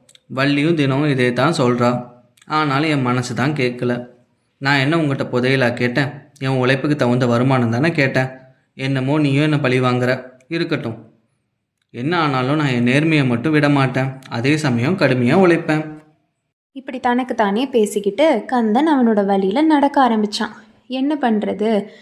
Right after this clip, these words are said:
Speaker 2: நமக்கு இருக்க பிரச்சனையை நம்ம யார்கிட்ட போய் சொல்றது?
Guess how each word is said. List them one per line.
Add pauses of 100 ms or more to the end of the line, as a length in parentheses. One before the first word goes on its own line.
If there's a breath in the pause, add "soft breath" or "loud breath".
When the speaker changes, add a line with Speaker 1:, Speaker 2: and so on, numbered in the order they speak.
(160 loud breath)
Speaker 2:
நமக்கு
இருக்க
பிரச்சனையை
நம்ம
யார்கிட்ட
போய்
சொல்றது?